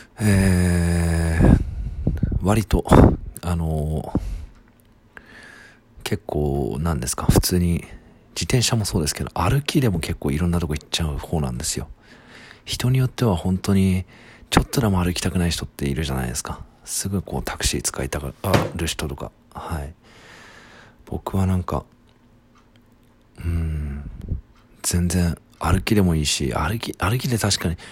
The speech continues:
かなり、はに、なんですか、何時間歩くのはきついけど、自転車だったら本当にどこまでも。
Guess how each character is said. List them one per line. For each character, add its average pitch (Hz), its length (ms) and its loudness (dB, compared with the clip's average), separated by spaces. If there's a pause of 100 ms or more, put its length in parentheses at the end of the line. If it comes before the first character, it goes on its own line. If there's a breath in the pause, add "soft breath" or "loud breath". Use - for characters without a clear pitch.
(640 loud breath)
か - 140 0
な 101 100 4
り、 82 260 -2 (180)
は - 300 -2
に、 104 240 0 (240)
な 87 120 0
ん 82 60 0
で 73 80 -2
す 78 80 -4
か、 76 140 -2
何 92 220 4
時 123 100 0
間 104 180 4
歩 92 120 2
く 90 80 2
の 82 60 4
は 80 60 2
き - 120 -6
つ - 140 -4
い 73 40 -6
け 76 120 0
ど、 73 280 0 (100)
自 85 220 -4
転 156 160 4
車 147 140 2
だ 147 60 4
っ 147 60 0
た - 120 -4
ら 73 80 -2
本 85 180 0
当 - 100 -4
に 69 80 0
ど 85 80 0
こ 98 120 0
ま 76 100 2
で 60 60 -2
も。 - 80 -6